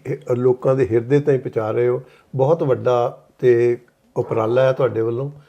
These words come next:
ਇਹਦੀ ਸਾਰੇ ਪ੍ਰਸ਼ੰਸਾ ਵੀ ਕਰ ਰਹੇ ਆ ਤੇ ਸਾਡੇ ਵੱਲੋਂ ਵੀ ਇਹਦੇ ਲਈ ਤੁਹਾਨੂੰ ਹਾਰਦਿਕ ਵਧਾਈ ਹੈ। ਤੇ ਮੇਲਾ ਐਡੀਲੇਡ ਦਾ ਜੋ ਆ ਤਿੰਨ ਮਈ ਨੂੰ ਐਲਿਸ ਪਾਰਕ, ਵੈਸਟ ਟੈਰੇਸਟ ਵਿਖੇ ਹੋਣ ਜਾ ਰਿਹਾ ਹੈ ਤੇ ਇਸ ਵਿੱਚ, ਅਹ,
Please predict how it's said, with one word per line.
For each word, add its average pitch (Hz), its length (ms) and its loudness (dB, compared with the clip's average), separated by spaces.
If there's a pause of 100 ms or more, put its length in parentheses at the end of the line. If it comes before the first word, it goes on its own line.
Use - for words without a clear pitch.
(240)
ਇਹਦੀ 127 360 0
ਸਾਰੇ 123 320 -2
ਪ੍ਰਸ਼ੰਸਾ 117 560 -6
ਵੀ 143 160 -2
ਕਰ 131 140 0
ਰਹੇ 120 220 -2
ਆ 143 80 -10 (340)
ਤੇ 131 100 2
ਸਾਡੇ 120 320 -2
ਵੱਲੋਂ 123 260 -2
ਵੀ 117 280 -6 (100)
ਇਹਦੇ 120 180 -4
ਲਈ 110 240 -6
ਤੁਹਾਨੂੰ 110 440 -8
ਹਾਰਦਿਕ 113 360 -6
ਵਧਾਈ 117 420 -4
ਹੈ। 156 140 -8 (720)
ਤੇ 160 120 6
ਮੇਲਾ 139 540 6
ਐਡੀਲੇਡ 160 480 4
ਦਾ 143 320 6
ਜੋ 127 280 4
ਆ 127 80 6
ਤਿੰਨ 147 480 0
ਮਈ 113 280 0
ਨੂੰ 104 240 -8 (260)
ਐਲਿਸ 139 320 0
ਪਾਰਕ, 107 360 -2 (360)
ਵੈਸਟ 147 320 0
ਟੈਰੇਸਟ 127 400 0
ਵਿਖੇ 117 260 0
ਹੋਣ 113 220 -2
ਜਾ 107 200 -2
ਰਿਹਾ 135 140 0
ਹੈ 170 180 -10 (500)
ਤੇ 156 260 0
ਇਸ 156 260 2
ਵਿੱਚ, 143 340 2 (280)
ਅਹ, 123 800 2